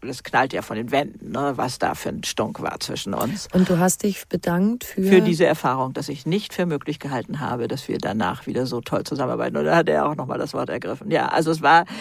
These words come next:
Speaker 1: wirklich einprägsam. Aber um doch noch mal, äh, zurückzukommen auf diesen Führungskräftekongress, es kam danach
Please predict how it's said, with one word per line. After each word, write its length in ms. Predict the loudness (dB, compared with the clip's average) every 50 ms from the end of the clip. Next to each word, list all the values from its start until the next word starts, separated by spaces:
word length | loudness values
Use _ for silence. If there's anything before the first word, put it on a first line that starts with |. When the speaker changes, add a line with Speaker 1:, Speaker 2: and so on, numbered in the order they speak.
| -12 -12 -10
Speaker 1:
wirklich 480 | -2 4 6 6 6 6 4 2 4 4
einprägsam. 480 | 4 2 4 2 0 2 2 0 0 -2 -6 -8 -6 -2 2
Aber 200 | 4 4 4 4
um 240 | 2 0 0 0 -2 -4
doch 240 | 0 4 4 4 4
noch 140 | 4 2 2
mal, 300 | 4 4 6 6 6 6 4 2
äh, 200 | 2 0 0 0
zurückzukommen 600 | -2 -2 -4 -4 -2 -2 -4 -2 0 0 0 0
auf 140 | -4 -6 -6
diesen 400 | -4 -6 -6 -4 -4 -6 -6 -4
Führungskräftekongress, 1040 | -4 -2 -2 -2 -2 -2 -2 -4 -2 -4 -6 -4 -2 -2 -2 0 0 0 0 -2 -6 -14 -14 -10
es 160 | -6 -4 -4 -4
kam 280 | -2 -2 0 0 2
danach 800 | 0 0 0 2 2 4 4 4 4 2 2 0 -4 -8 -12 -20